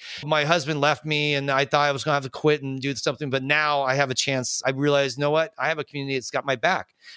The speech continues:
and I'm gonna make a difference in this world. And I have a, a fire now burning inside me." You, you mean literally, I mean, everything from, "I was a mom and I just had kids and I thought I couldn't be a lash artist. I th-, I thought I couldn't do both."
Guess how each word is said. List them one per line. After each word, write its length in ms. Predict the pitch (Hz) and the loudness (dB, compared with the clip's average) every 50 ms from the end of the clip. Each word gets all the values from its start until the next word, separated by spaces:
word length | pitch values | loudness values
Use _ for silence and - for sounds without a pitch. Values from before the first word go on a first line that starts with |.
| - | -6
and 100 | - 139 | -2 0
I'm 140 | 135 143 147 | 0 2 2
gonna 140 | 139 135 135 | 0 0 2
make 180 | 135 131 113 | 2 0 0
a 40 | 135 | 0
difference 400 | 120 123 175 - - 131 113 - | 0 0 -2 0 -2 -4 -4 -2
in 60 | 127 | -2
this 160 | 120 107 - 117 | -2 -2 -2 0
world. 240 | 117 110 110 110 | 0 0 0 2
And 40 | 120 | 0
I 120 | 123 131 131 | 0 0 0
have 200 | 123 143 135 131 | 0 0 0 0
a, 140 | 120 110 - _ _ _ - | -2 -4 -6 _ _ _ -4
a 220 | 131 127 127 117 | -2 -2 -2 -4
fire 400 | - - - 147 165 180 175 151 | -8 -4 0 0 2 2 2 0
now 240 | 131 123 120 120 117 | 0 0 -2 -2 -4
burning 400 | 117 110 - 139 143 143 139 131 | -6 -2 -2 0 0 0 -2 -4
inside 420 | 131 135 127 - 151 156 175 160 | -4 -6 -4 0 0 0 0 0
me." 220 | 143 123 104 92 - _ - - - - - - _ | -2 -6 -6 -8 -12 _ -20 -20 -18 -20 -20 -16 _
You, 160 | 156 165 175 | -4 -2 -2
you 140 | 185 190 185 | -2 -2 -2
mean 340 | 170 175 175 170 160 135 123 - | 0 0 0 0 -2 -6 -8 -6
literally, 720 | 151 151 147 156 208 214 208 185 180 165 147 143 131 107 _ | -4 -4 6 8 10 10 10 8 6 4 2 0 -2 -4 _
I 60 | 147 151 | -6 -4
mean, 300 | 151 151 151 151 160 - - | -2 -2 -4 -6 -8 -2 0
everything 320 | 190 208 208 196 165 170 143 | 0 2 2 2 0 0 0
from, 300 | - 165 147 139 131 - - - - - - | 2 0 0 0 -2 -8 -12 -20 -20 -8 0
"I 140 | - 156 175 | 2 2 2
was 160 | 180 175 151 | 2 2 0
a 40 | 175 | 2
mom 280 | 170 175 180 185 185 175 | 2 2 2 2 2 2
and 60 | 156 | 0
I 40 | 160 | 0
just 160 | 160 147 139 | 0 -2 -2
had 200 | 170 165 - - | -2 -2 -2 -2
kids 240 | - 214 208 160 123 | 0 0 0 2 0
and 80 | 143 127 | -2 -2
I 20 | |
thought 200 | - - 160 147 | 0 2 2 2
I 60 | 156 151 | 2 0
couldn't 200 | - 170 165 151 | 0 -2 0 2
be 60 | 165 | 2
a 80 | 160 | 2
lash 340 | 156 156 170 190 190 - - | 4 4 4 4 2 2 0
artist. 240 | 131 123 117 113 113 | 0 0 0 0 -2
I 80 | 123 120 | -4 -2
th-, 300 | - 151 151 156 156 156 - | -2 -2 -2 -2 -4 -4 -2
I 100 | 135 143 | -2 0
thought 220 | 139 147 151 151 151 | 0 0 0 0 0
I 60 | 143 | -2
couldn't 420 | - - 165 160 156 151 135 - | -4 -8 -10 -10 -10 -10 -12 -8
do 140 | - 170 160 | -6 -4 -2
both." 380 | 120 - 208 233 196 127 - | 2 4 6 6 6 4 0